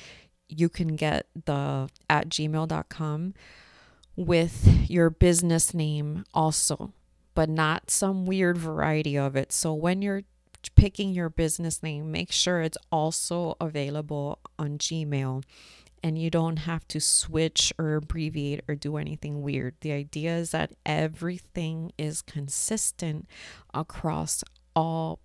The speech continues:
platforms so you can be found and there's uniformity. The next thing I wanna talk about is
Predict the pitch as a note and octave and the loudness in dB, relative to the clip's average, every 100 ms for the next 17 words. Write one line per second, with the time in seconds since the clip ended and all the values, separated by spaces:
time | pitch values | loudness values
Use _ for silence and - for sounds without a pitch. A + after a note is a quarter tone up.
0 | - - D3+ - - D3+ D3 D3 D3 - | 2 4 2 -2 -4 -4 -2 -2 -4 -4
1 | - E3+ D#3 D#3 - E3 D3+ C#3+ - E3 | -2 -2 -2 -4 -2 -4 -2 -6 -6 -4
2 | F#3 F#3+ G3 F#3+ F#3+ - F3 D#3 D3 C#3 | -2 0 0 -2 -4 -4 -4 -2 -4 -2
3 | D3 C#3 C#3 - D#3 D3+ D3+ D3+ C3+ C#3+ | -4 -4 -6 -4 -2 0 0 -2 -4 -6
4 | D3+ - - - - _ _ - E3+ F#3 | -6 -10 -18 -20 -20 _ _ -6 -2 -2
5 | - - A3 G#3+ G#3 G3 F#3+ F#3+ - F#3+ | -4 -4 0 2 2 0 -2 -4 -6 -4
6 | F#3 F#3+ - F3+ E3 D#3+ E3 - - E3 | -4 -6 -4 2 2 2 0 -2 -4 0
7 | D#3+ D3+ D3+ D3 D3+ - | 2 2 -2 -4 -2 0